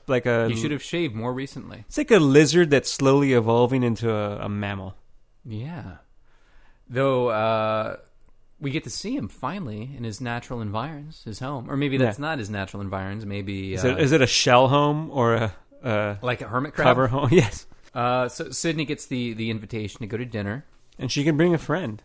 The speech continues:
Speaker 2: She can bring a friend.
Speaker 1: Whoever will she bring?
Speaker 2: Yeah.
Speaker 1: See, this is where T V Guide could have really sold,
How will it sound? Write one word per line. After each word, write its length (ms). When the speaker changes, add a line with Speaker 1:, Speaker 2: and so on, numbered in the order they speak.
Speaker 2:
She 220
can 180
bring 220
a 40
friend. 280
Speaker 1:
Whoever 600
will 160
she 160
bring? 460
Speaker 2:
Yeah. 120
Speaker 1:
See, 120
this 160
is 60
where 100
T 220
V 140
Guide 400
could 100
have 140
really 280
sold, 640